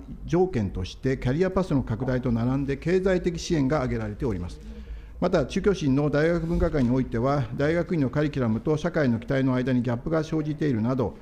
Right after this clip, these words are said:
大学院教育をめぐる課題が若手研究者ポストの確保の困難さという問題と相まって、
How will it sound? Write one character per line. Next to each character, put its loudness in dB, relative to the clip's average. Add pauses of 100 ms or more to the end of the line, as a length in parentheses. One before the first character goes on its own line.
(240)
大 2
学 0
院 0
教 2
育 2
を 2
め 2
ぐ 0
る 0
課 -2
題 2
が 0
若 0
手 0
研 0
究 0
者 0
ポ -6
ス -6
ト -2
の 2
確 -2
保 2
の 2
困 -2
難 0
さ -2
と -4
い 2
う 2
問 2
題 0
と 0
相 2
ま 2
っ 4
て、 -2